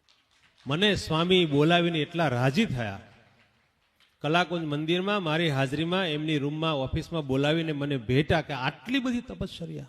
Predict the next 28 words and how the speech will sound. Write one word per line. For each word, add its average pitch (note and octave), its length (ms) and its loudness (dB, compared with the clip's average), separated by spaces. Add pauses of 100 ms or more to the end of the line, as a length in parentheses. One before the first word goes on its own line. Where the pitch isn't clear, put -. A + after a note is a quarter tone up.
(1040)
અને C3+ 120 0
પછી D3 280 2
તરત A3+ 440 2
સ્વામીએ D#3+ 600 -2 (460)
આચાર્ય D3+ 380 0
મહારાજને C3+ 460 0
ફોન B2+ 320 -6
લગાવ્યો B2 500 2 (300)
કે B2 80 -4
બાપજી, B2 480 -4 (520)
એક B2+ 160 0
વ્યક્તિને D3+ 600 2
તમારાથી - 1300 -4
આશીર્વાદ C3 480 -2
અપાવવા D#3 360 -2
છે, E3+ 120 -8
તમને B2+ 280 -2
મુલાકાત G#2+ 580 0
કરાવે G#2+ 300 -12
છે. - 120 -20 (880)
આચાર્ય C3 320 -2
મહારાજે B2 360 -2
કીધું C3 300 0
કે B2+ 100 0
હું A#2 200 0
અમેરિકા B2 380 0
જાઉં A2+ 260 2
છું, E3 200 0